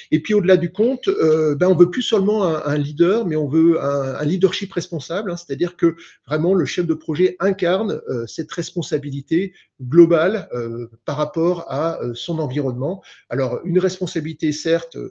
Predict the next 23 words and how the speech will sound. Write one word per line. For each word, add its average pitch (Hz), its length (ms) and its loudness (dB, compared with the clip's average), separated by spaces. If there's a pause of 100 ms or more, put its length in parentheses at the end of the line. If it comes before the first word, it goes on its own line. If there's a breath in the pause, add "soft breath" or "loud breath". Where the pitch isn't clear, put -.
(260)
d'atteinte 131 400 -2
de 135 60 -4
résultats, 147 760 -2
une 139 80 -4
responsabilité 143 600 -6 (280 loud breath)
financière 170 800 0
sur 127 460 -8
son - 140 -14
projet, 139 440 -2 (220 loud breath)
en - 60 -18
termes 120 180 -6
de 123 60 -4
valeur 123 260 -4
financière, 151 420 -10
mais 131 80 0
aussi, 170 320 -6 (280 loud breath)
euh, 120 180 -6
la 127 100 -4
valeur 127 380 -2
non 135 100 -6
financière. - 400 -14 (340 loud breath)
Voilà, 156 180 8
donc, - 360 4